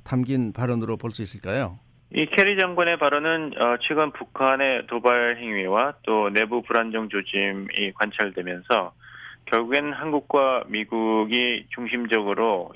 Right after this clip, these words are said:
Speaker 2: 힘을 합쳐야 될 사안이 북한, 특히 북핵 문제라는 것을 다시 한번 확인한 것으로 보입니다. 특히 현현철, 어, 인민무력부장, 어, 숙청설이 나돌고 있고 또, 어, 북한이 잠수함 발사 탄도미사일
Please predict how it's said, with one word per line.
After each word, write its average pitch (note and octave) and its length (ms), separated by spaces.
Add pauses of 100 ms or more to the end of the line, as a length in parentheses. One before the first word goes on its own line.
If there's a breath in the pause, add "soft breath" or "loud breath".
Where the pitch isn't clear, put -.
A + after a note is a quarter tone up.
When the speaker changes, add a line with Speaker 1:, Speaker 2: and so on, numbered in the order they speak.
Speaker 2:
힘을 B2 240
합쳐야 B2 300
될 G#2 240
사안이 G#2+ 460 (320 soft breath)
북한, G#2 640
특히 - 320
북핵 B2 340
문제라는 G2+ 600
것을 F#2+ 360
다시 F#2 220
한번 G2+ 240
확인한 A#2 440
것으로 F2 500 (100)
보입니다. F2 540 (840 loud breath)
특히 C3 220
현현철, C3+ 840
어, G2+ 240
인민무력부장, G2+ 1120
어, F#2 260
숙청설이 G#2+ 720
나돌고 F2+ 580
있고 F2 500
또, F#2+ 300 (480 loud breath)
어, G2+ 100
북한이 A2+ 480
잠수함 A2+ 440
발사 A2 260
탄도미사일 A2 840